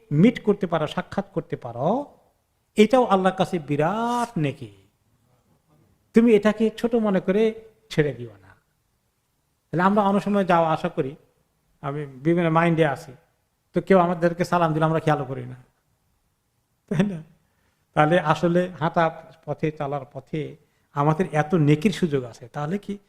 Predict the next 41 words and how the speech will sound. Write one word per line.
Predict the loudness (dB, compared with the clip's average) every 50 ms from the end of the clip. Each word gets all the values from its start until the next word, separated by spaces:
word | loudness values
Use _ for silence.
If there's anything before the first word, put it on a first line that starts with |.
| _ _ _
খেয়াল | 0 0 2 2
করে | 0 -2 -2 -2
করে | -2 -2 -4 -4
যে | -2 0 0
না, | 0 -2 -4 -8 -16 _ _ _ _ _ _ -2
মুসলিমরা | 0 0 0 0 -2 0 0 0 -2
আসলে | -2 -4 -4 -4 -2 -2
আমি | -2 -2 -2
সালাম | -4 -4 -4 -4 -4 -4 -4
দেব, | -4 -6 -6 -8
সালাম | -8 -8 -8 -8 -6 -8 -8
নেব, | -8 -6 -6 -6 -8 -8 _ _ _ _ _ _ _ _ _
এটা | _ 0 0 2 0 -2 -2
আমার | -2 -2 -2 -4 -4 -10
একটা, | -12 -10 -8 -8 -8 -8 -8
এবং | -8 -8 -6 -8 -10 -14 _ _
একটু | _ -10 -8
মুচকি | -8 -8 -6 -6 -8
হাসি, | -8 -8 -8
"কেমন, | -6 -6 -6 -6 -6
ভালো | -6 -6 -4 -4 -4
আছেন | -6 -6 -10 -10
কিনা?" | -10 -10 -12 -12 -14 -20 _ _ _ _ _ _ _ _ _ _ _ -8
তো | 0
এই | 2 2 2 2
জাতীয় | 0 -4 -6 -4 -6 -6 -6
যে, | -6 -6
এই | -6 -6 -4
যে | -4 -4 -6 -6 -8 -12 _ _ _ _ _ _ _ _ _ _
এই | -4 -2
মুচকি | 0 0 -2 -2 -2 -2
হাসির | -2 -2 -2 -2 0 0
মধ্যে | 0 0 0 -2 -2 -4 -6 -12 _ _ _ _ _ _
কিছু | -4 -4 -4 -2 -6 -6
বোঝা | -8 -10 -6 -4 0 2 2 4
যায় | 4 2 0 0
যে | -2
একে | -4 -4 -4 -2 -2
অপরকে | -2 -2 -2 -4 -4 -4 -4
দেখে | -4 -4 -4 -4
ওয়েলকাম। | -4 -4 -6 -6 -6 -10 -18